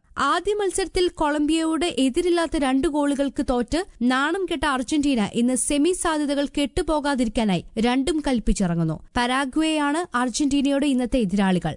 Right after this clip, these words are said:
ഇന്ത്യൻ സമയം രാവിലെ ആറ് മുതലാണ് മത്സരം. പരാഗ്വേ ആദ്യ മത്സരത്തിൽ ഖത്തറുമായി രണ്ട് രണ്ടിന് സമനിലയിൽ പിരിഞ്ഞിരുന്നു.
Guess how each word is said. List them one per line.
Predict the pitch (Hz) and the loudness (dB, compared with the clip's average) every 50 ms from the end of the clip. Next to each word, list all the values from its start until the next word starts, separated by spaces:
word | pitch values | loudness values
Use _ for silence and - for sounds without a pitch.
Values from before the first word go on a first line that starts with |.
| - - _ - - | -10 -16 _ -6 0
ഇന്ത്യൻ | 240 254 269 269 262 349 359 359 | 2 2 2 2 2 2 0 0
സമയം | 349 - 370 330 339 339 302 | 0 0 0 0 2 2 2
രാവിലെ | 285 302 294 277 285 277 277 | 2 0 0 0 0 0 0
ആറ് | 254 247 262 285 285 | 0 0 0 0 0
മുതലാണ് | 294 294 240 254 240 226 233 269 | 0 0 0 0 0 0 2 2
മത്സരം. | 277 240 196 185 - 202 180 170 - - - _ | 2 2 2 0 0 0 0 0 -4 -8 -6 _
പരാഗ്വേ | 240 233 226 233 240 247 233 214 269 285 302 349 - - - - - | -2 -2 0 0 0 -2 -2 -2 -2 -2 -2 -2 -6 -10 -18 -10 -4
ആദ്യ | - 240 240 254 269 262 349 | -2 0 0 0 0 0 0
മത്സരത്തിൽ | 320 339 311 - 339 311 269 - 320 302 - | 0 0 0 0 -2 -4 -2 -2 -4 -4 -2
ഖത്തറുമായി | - 269 285 - - 302 285 302 277 302 320 294 214 | 0 -2 -2 -2 -2 -2 -2 0 0 0 0 -2 0
രണ്ട് | 202 247 240 254 269 277 339 | 0 0 2 2 0 0 0
രണ്ടിന് | 349 330 311 294 277 302 269 320 370 | 0 0 0 0 0 0 0 -2 -2
സമനിലയിൽ | 349 - 320 269 269 320 302 302 285 294 302 311 349 330 | -2 -2 0 0 0 0 0 0 0 0 0 -2 -4 -2
പിരിഞ്ഞിരുന്നു. | - - 247 220 233 220 196 165 - 156 156 | 0 0 0 2 2 2 2 0 0 -4 -6